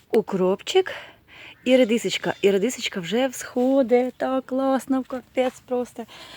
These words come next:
Я так радію. Тут у нас висіяний теж салат. А щас, зараз.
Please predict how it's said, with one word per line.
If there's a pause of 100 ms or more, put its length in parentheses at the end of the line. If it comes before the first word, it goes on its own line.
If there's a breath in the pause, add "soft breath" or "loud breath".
(260 loud breath)
Я
так
радію.
Тут
у
нас (760 loud breath)
висіяний
теж
салат. (2000 loud breath)
А
щас,
зараз.